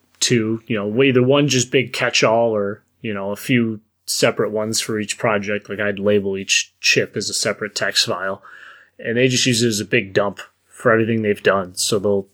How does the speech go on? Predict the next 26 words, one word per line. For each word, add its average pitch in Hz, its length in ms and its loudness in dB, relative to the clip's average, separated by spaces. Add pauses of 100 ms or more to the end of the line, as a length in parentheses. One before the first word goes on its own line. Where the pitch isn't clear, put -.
(180)
they'll 117 160 2
go 104 160 2
on 104 260 2
and 101 120 -6
say, 101 360 2
uh, 95 280 -2 (240)
you 107 140 -4
know, 92 200 -10 (760)
data, 120 440 2
preliminary 139 480 2
data 113 280 2
sheet 110 280 0
written, 110 580 -4 (420)
uh, 95 320 -4 (180)
added 107 420 0
application 113 600 -2
section 107 580 0
and 95 280 -12 (200)
engineering 107 460 -4
spec - 320 0
table. 92 560 -4
And 101 140 -2
then 104 360 0 (200)
in, 101 400 0
in 104 180 -2
Notepad, 104 600 0